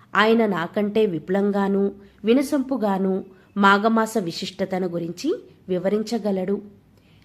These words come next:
నేనా వృద్ధుడినైతిని, జవసత్వములు ఉడిగిపోయినవి. ఆయన చెప్పినంత గొప్పగా నేను చెప్పలేను.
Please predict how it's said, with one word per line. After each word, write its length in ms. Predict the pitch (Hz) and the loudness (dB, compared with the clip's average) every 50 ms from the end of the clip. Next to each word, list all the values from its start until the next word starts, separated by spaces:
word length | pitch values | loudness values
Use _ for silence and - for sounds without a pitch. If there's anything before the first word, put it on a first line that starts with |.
| _ - | _ -2
నేనా 440 | 185 190 190 185 180 180 185 202 247 | 0 2 2 2 0 -2 -2 -2 -4
వృద్ధుడినైతిని, 1040 | 233 190 170 160 170 190 208 208 226 220 220 208 190 180 196 196 190 196 202 208 - - - - _ - - _ _ - | -4 -6 -8 -8 -2 -2 0 2 2 2 2 0 -2 -2 -2 -2 0 0 0 -2 -4 -10 -18 -20 _ -20 -20 _ _ -2
జవసత్వములు 800 | 170 208 202 226 233 - 294 277 285 - 269 240 214 196 208 254 | 0 0 0 0 0 -2 -4 -4 -2 0 0 0 2 2 2 2
ఉడిగిపోయినవి. 960 | 226 190 160 170 185 220 208 220 208 214 214 202 196 185 202 208 208 - - - - - - - - _ _ - | 2 0 -2 -4 -6 -4 -2 -2 -2 0 0 0 0 0 -2 -4 -6 -8 -12 -18 -20 -20 -20 -20 -20 _ _ 2
ఆయన 220 | 185 208 214 214 | 2 4 4 4
చెప్పినంత 640 | 214 208 - 185 165 - - 202 202 202 202 202 208 | 2 0 0 -4 -6 -2 -2 -2 0 0 0 -2 -2
గొప్పగా 540 | 196 175 185 175 175 - 185 180 180 196 226 | -2 -2 -2 -4 -2 -4 -6 -4 -2 -2 0
నేను 260 | 247 226 202 196 214 | 0 0 0 0 -2
చెప్పలేను. 760 | 208 - 196 185 190 - 196 196 196 190 190 196 196 202 | -2 -4 -6 -6 -6 -6 -4 -2 -2 -2 0 0 -2 -2